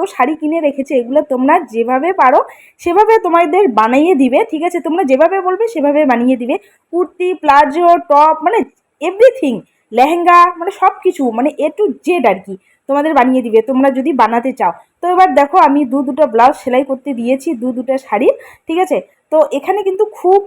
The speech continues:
কম প্রাইজে আমি বানাই, তাই জন্য আমি ক্যালকাটা <laughs> টেইলার্সের কাছেই চলে আসি।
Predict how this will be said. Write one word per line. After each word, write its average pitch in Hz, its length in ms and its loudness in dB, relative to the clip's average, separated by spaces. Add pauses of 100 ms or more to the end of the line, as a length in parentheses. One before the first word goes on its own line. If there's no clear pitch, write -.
কম 269 260 2
প্রাইজে 254 480 0
আমি 285 180 2 (140)
বানাই, 214 320 0
তাই 226 200 0
জন্য 285 220 -2
আমি 285 200 2 (200)
ক্যালকাটা 262 540 -6
<laughs> - 520 -2
টেইলার্সের 311 520 0
কাছেই 277 300 0
চলে 294 280 0
আসি। 269 240 0